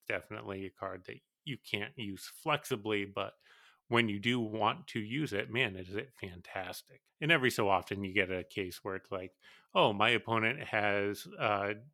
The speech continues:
played debug loggers to buff up the one unit left on their board.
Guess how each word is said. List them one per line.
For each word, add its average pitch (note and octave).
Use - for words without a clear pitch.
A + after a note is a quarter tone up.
played A#2
debug A2+
loggers G#2
to A2
buff G2+
up G#2+
the G#2
one G#2
unit G#2
left G2+
on G2
their G2
board. C3+